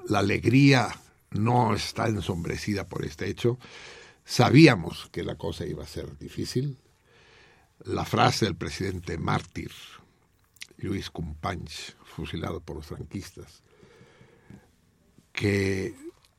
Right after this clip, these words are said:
tuvo que ir al patíbulo en alpargatas porque no se podía calzar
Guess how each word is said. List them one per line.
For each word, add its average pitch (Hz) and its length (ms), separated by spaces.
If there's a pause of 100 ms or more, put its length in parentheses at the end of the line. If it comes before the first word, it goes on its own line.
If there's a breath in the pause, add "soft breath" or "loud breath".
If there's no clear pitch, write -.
(140)
tuvo 113 380
que 95 180
ir 104 360
al 98 180
patíbulo 101 640
en 90 60
alpargatas 92 840
porque 82 260
no 92 140
se - 120
podía 87 360
calzar - 640